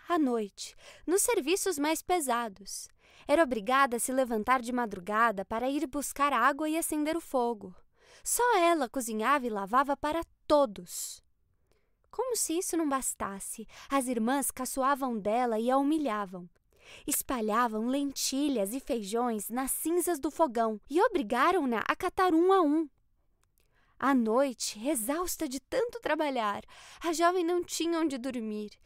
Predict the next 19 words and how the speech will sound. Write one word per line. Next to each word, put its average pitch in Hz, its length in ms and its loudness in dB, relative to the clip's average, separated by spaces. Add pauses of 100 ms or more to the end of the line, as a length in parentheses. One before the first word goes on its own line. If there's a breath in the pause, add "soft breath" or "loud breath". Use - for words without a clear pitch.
(160 soft breath)
e 269 100 -2
era 339 200 4
obrigada 240 500 -4
a 226 40 -10
se - 200 -6
deitar 247 500 -4
nas 226 200 -4
cinzas 226 440 -4
do 208 120 -10
fogão. 202 440 -8 (720)
E 539 120 -2
como 539 340 2
andasse 226 560 -4
sempre 427 460 -6
suja 240 680 -4
e - 140 -6
cheia 440 560 0
de 381 140 -8
cinzas, 311 760 -4